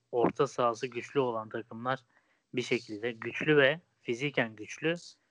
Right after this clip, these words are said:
kaliteli ve bir tık daha tecrübeli. Üçü birden varsa o takımda o sene derbilerde gayet başarılı oluyor. Bu sene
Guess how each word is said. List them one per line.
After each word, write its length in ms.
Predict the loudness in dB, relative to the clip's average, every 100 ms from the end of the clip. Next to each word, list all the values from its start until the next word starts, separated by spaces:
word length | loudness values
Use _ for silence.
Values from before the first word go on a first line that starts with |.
| _ _
kaliteli 640 | -6 -4 -4 0 0 2 2
ve 180 | 0 -2 _ _ _ _ -20 -20 _ _ _ _ _ -6
bir 120 | -4
tık 140 | -4 -8 0
daha 180 | 4 4
tecrübeli. 840 | 2 -2 -2 0 0 2 0 0 -8 _ _
Üçü 260 | -8 -2 2
birden 360 | 2 2 -4 -4 -10
varsa 540 | -2 2 2 0 -8 -10 _ _ -20
o 120 | -10
takımda 500 | -10 -8 -10 -8 -8
o 100 | -6
sene 300 | -4 -2 4
derbilerde 680 | 4 4 2 0 0 -2 -2 _ -20 -20 -6 6
gayet 360 | 6 6 2
başarılı 440 | -2 0 -2 0 -2
oluyor. 320 | -2 -4 -6
Bu 60 |
sene 380 | -4 -2 -2 -6